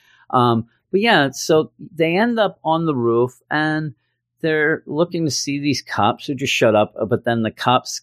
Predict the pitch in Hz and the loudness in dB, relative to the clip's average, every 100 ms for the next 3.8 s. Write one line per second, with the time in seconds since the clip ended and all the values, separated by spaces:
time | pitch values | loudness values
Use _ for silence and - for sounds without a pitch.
0 | _ 127 113 92 101 143 156 156 127 _ | _ 0 0 -2 0 2 2 0 -4 _
1 | _ _ 110 110 107 107 104 - _ _ | _ _ -2 2 2 0 -4 -8 _ _
2 | - 101 95 95 92 - 101 101 95 - | -4 0 2 2 0 0 0 0 -2 -6
3 | - 110 107 - 95 95 - | -6 -2 -2 0 0 0 -4